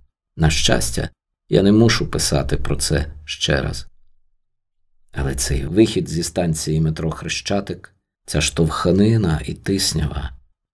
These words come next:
ці бовдури-фотографи з мавпочками, ці тьотки, ці їхні біляші зі щурячим лайном, ця безпрограшна лотерея для ідіотів, цей підсилений і спотворений мегафоном голос провінційного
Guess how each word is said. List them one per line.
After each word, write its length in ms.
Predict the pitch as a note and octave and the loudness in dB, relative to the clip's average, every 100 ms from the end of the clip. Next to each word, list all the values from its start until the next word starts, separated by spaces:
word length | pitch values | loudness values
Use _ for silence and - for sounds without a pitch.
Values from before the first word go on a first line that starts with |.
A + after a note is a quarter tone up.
| _ | _
ці 140 | - G2+ | 2 4
бовдури-фотографи 1300 | F2+ B2+ C3+ A#2 A#2 G#2+ G#2+ G2+ B2+ G#2+ G2 - F#2 | 8 8 8 8 8 8 4 6 6 8 4 4 2
з 100 | F2 | 4
мавпочками, 840 | F#2+ G2+ G2+ E2+ - - D#2 D#2 | 4 2 2 -2 -2 -2 2 2
ці 160 | D#2 E3 | 2 -4
тьотки, 600 | - - G#3+ - - - | -4 2 2 2 -2 -4
ці 240 | - - | -4 -2
їхні 400 | G2+ G2 - F2+ | 0 0 0 0
біляші 720 | E2+ F2+ F2+ F2 - - G#2 | 2 4 6 4 2 4 4
зі 140 | F#2 F2 | 4 2
щурячим 720 | - - F#2+ F#2+ F2 - E2 | 0 0 2 4 2 2 4
лайном, 560 | E2 F2+ E2+ E2+ D#2+ - _ _ _ _ _ _ _ | 4 2 2 2 0 -4 _ _ _ _ _ _ _
ця 160 | - | 0
безпрограшна 880 | F2 G#2 - A2+ C#3 A2+ A#2 A#2 A#2+ | 4 4 4 4 6 6 4 4 6
лотерея 580 | A2+ G#2+ A2+ A#2 A#2 G#2+ | 6 6 4 6 8 6
для 120 | G2 | 4
ідіотів, 840 | G2+ - G2+ F#2+ F#2+ A2 G#2 - - - _ _ _ _ _ | 0 0 4 6 8 6 0 -6 -8 -16 _ _ _ _ _
цей 160 | G2+ | 2
підсилений 800 | - A2+ A2 - C3+ C3+ B2 A2+ | 4 2 4 6 8 8 6 4
і 60 | A2+ | 4
спотворений 680 | - A#2 A2+ A#2+ A2+ G#2+ G#2 | 2 0 2 6 6 6 6
мегафоном 720 | G#2 G2+ G2 - G#2+ G2+ F#2 | 4 4 2 4 4 6 2
голос 440 | F2+ A2 G2+ F2 | 4 6 6 2
провінційного 1040 | - - F#2 F#2 E2+ A#2 G#2+ F#2 F2+ F#2 | -2 -2 0 2 2 2 4 2 0 -2